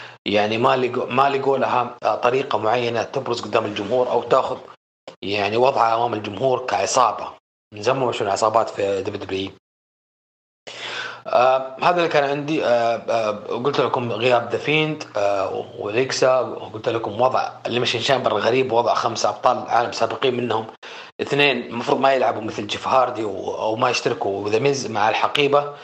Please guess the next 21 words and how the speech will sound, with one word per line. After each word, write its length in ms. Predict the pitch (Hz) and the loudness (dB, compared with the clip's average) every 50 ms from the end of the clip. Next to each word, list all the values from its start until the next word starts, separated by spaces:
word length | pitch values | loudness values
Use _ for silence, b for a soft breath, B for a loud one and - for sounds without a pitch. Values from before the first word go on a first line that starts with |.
| B B B _ _ _ - | B B B _ _ _ 0
لكن، 440 | - 185 170 151 - 185 196 202 202 - - - | 4 4 4 4 2 0 0 -2 -2 -4 -2 0
آه، 420 | 131 123 123 123 123 120 120 - - - _ _ _ - - | 2 4 4 4 2 0 -2 -4 -10 -16 _ _ _ -4 0
آه، 560 | 127 127 123 120 117 117 113 110 104 101 - - - - - - | 2 4 4 4 2 0 0 0 -2 -2 -4 -6 -10 -16 -8 -4
بنشوف 460 | 143 160 156 151 - 170 160 - - | -2 0 2 2 2 0 0 0 -2
إيش 240 | - 143 - - 139 | -2 0 0 0 0
الخطط 800 | 123 117 - 120 120 113 107 117 120 - - 147 143 131 - - | -2 -2 -2 -2 -2 0 0 0 0 0 2 2 2 0 0 -2
في، 340 | - - 120 110 110 104 104 | -2 0 0 2 2 0 0
في 100 | - - | -2 -2
العرض 460 | 113 95 120 156 - - - - - | 2 4 4 4 2 0 -4 -6 -6
القادم. 480 | 107 - - 110 107 107 120 170 233 - B B B B B B B B _ - | -6 0 2 2 2 2 0 -2 -4 -6 B B B B B B B B _ 0
برضو 260 | - 135 139 131 135 135 | 2 2 4 4 2 0
بنشوف، 380 | 123 120 120 - 143 - - | 0 -2 -2 -2 -2 -2 0
آه، 300 | - 92 127 120 113 113 | 2 2 2 2 2 0
اليوم 260 | 113 120 135 139 123 | 0 2 0 0 0
شفنا 320 | - - 131 120 123 117 120 | 0 -2 -2 -2 0 2 2
إيج 200 | 123 123 120 - | 2 2 0 0
برضو 400 | - 135 139 - 120 117 113 107 101 | 0 0 2 2 0 -2 -2 -2 -2
ظهور، 500 | 101 101 113 135 135 - 117 107 104 113 B B B B B B B B B B B - | -2 0 0 2 2 0 0 -2 -6 -6 B B B B B B B B B B B -10
وجاء 720 | - 95 98 104 104 107 101 101 101 123 131 131 123 110 - | -6 -4 -2 -2 -2 -2 -2 0 2 4 4 4 4 2 0
ميز 280 | 120 123 120 113 - | -2 -4 -4 -4 -4
وواجهه، 1000 | 117 107 107 113 127 135 135 127 123 - 139 131 123 117 113 110 101 101 - - | -4 0 2 4 4 4 2 0 -2 0 0 0 2 2 2 2 0 -2 -4 -6